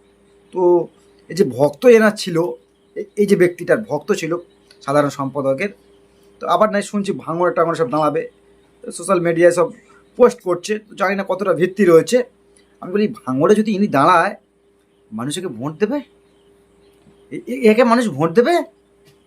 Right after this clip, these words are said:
সাধারণ মানুষ প্রশ্ন তুলছে তো, এনা-, এনাকে ভোট দেবে?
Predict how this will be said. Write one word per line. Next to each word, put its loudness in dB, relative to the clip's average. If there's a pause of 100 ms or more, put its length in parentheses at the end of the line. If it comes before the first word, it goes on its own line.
(500)
সাধারণ -6
মানুষ -2
প্রশ্ন 0
তুলছে 0
তো, -6 (120)
এনা-, -6
এনাকে 2
ভোট 2
দেবে? 2